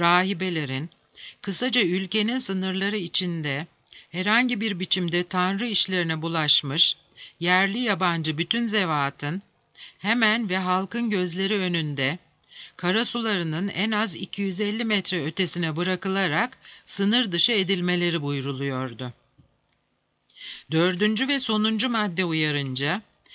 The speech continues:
kilisenin bütün eşyalarına, tapınaklarına,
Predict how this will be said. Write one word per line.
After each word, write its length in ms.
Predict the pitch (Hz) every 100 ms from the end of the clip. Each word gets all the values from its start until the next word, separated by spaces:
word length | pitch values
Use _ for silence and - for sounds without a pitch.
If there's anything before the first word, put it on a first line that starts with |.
| - -
kilisenin 640 | - 190 254 254 233 202 185
bütün 240 | - 240
eşyalarına, 920 | 214 196 - 185 170 160 151 147 139
tapınaklarına, 1080 | - 185 196 185 170 - 180 156 147 131